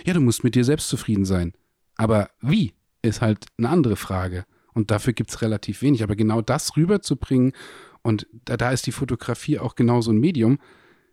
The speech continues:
die, wenn du's richtig einsetzt, genau da funktioniert. Wiederum auch anders kann die Fotografie genauso dieses Teufelstool sein in der heutigen Zeit. Aber das, äh,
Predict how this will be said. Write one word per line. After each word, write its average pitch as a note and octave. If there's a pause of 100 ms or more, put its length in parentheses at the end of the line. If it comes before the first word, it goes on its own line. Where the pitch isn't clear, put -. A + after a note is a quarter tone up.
(160)
die, A2+ (320)
wenn A#2+
du's C#3
richtig B2+
einsetzt, F3+ (440)
genau C3+
da C3
funktioniert. A#2
Wiederum C3+
auch -
anders D#3
kann C#3
die C3+
Fotografie C#3
genauso C3
dieses B2
Teufelstool C3
sein G#2+
in G#2+
der G2+
heutigen G2+
Zeit. G#2
Aber G#2+ (920)
das, B2+
äh, B2+